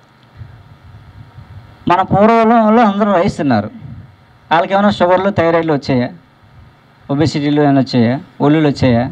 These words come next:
రాలేదు కదా. ఎక్కువ శాతం అన్నం తినడం వల్లే.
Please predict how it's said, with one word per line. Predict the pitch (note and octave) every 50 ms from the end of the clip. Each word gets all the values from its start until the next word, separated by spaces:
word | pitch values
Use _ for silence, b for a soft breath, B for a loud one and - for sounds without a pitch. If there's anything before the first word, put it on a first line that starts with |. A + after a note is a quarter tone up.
| - - - - - -
రాలేదు | D3+ E3+ F3 E3 D#3+
కదా. | D3+ D3+ D#3+ D3+ - - _ _ _ - - _ - - - - - - - - - - F#3
ఎక్కువ | - - - B3+ B3 B3
శాతం | B3 A#3+ A3+ A#3 A3+
అన్నం | A3 A3+ A3+ G#3+
తినడం | G#3+ G#3+ G#3+ G#3+
వల్లే. | G#3 G#3 G3+ G#3